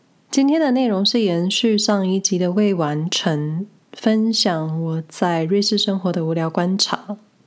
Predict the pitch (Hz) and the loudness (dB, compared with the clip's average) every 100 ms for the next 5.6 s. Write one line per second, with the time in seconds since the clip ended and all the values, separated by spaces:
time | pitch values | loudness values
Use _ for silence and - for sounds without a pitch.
0 | _ - 277 247 247 240 196 180 175 - | _ 0 2 2 0 2 2 2 -2 0
1 | 185 165 170 214 233 240 247 240 247 240 | 0 0 0 0 2 2 2 2 2 0
2 | 202 170 160 160 165 165 202 190 190 220 | 0 0 -2 -2 -2 0 0 2 2 2
3 | 226 240 220 185 190 185 - - 208 202 | 2 0 0 0 0 -2 -4 -2 0 2
4 | 196 208 208 - 190 185 208 214 233 202 | 0 -2 -2 -2 0 2 0 2 0 2
5 | 175 170 185 180 170 | 0 0 0 0 0